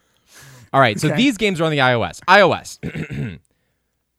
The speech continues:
Speaker 1: The three lowest rated games on Metacritic for I O S are Final Fantasy, All the Bravest.
Speaker 2: Okay.
Speaker 1: Kick-Ass, the game.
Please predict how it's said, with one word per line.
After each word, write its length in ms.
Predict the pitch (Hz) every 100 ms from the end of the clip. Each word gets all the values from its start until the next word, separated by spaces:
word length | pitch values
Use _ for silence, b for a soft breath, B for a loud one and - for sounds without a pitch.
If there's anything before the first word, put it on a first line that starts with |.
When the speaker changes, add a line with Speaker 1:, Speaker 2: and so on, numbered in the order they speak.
| _
Speaker 1:
The 120 | 123
three 280 | 120 208 240
lowest 360 | 190 214 208 180
rated 220 | 185 160
games 320 | 151 120 95
on 140 | 117 117
Metacritic 440 | 127 117 - 87
for 100 | -
I 140 | 95 110
O 100 | 95
S 200 | 76 -
are 400 | 143 120 80 69 _ _ _ _
Final 460 | _ - 208 254 240
Fantasy, 720 | - 185 165 135 - 85 71 _ _ _ _
All 180 | 120 120
the 80 | 131
Bravest. 600 | 113 104 76 - - - _ _ _ -
Speaker 2:
Okay. 520 | 156 139 - 143 143 - _ _ _ _
Speaker 1:
Kick-Ass, 760 | - 427 339 190 107 - - - _ _ _ _ _
the 160 | 95 165
game. 420 | 190 226 113 80